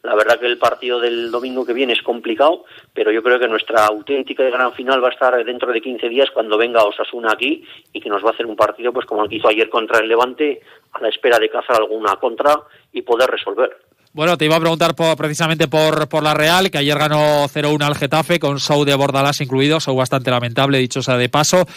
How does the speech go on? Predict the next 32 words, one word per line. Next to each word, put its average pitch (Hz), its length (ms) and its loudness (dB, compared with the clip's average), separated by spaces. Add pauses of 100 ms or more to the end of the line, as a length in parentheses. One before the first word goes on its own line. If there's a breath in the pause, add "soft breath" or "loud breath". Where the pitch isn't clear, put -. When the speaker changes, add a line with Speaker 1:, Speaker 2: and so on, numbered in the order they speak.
(300 loud breath)
Speaker 2:
Eh, 123 280 -2
¿cómo 151 180 2
ves 165 160 2
a 175 60 2
los 175 160 2
de 170 180 4
Imanol? 170 340 0
Desde 139 220 -2
luego, 165 240 2
después 165 380 -2
de 185 60 0
un 190 120 -2
bache 185 260 0
que 170 120 0
tuvieron, 165 340 2
parece 156 320 -2
que 170 80 -2
han 160 80 -6
vuelto 165 240 0
a 156 60 2
recobrar 143 420 0
su - 80 -8
mejor 139 260 -4
versión, 135 380 0
¿no? 139 160 -10 (2500 soft breath)
Speaker 1:
Sí, 147 100 -4
la 120 120 0
verdad 117 220 0
que 127 680 0
tuvieron 135 320 2
ahí 135 80 2
unos 131 220 -2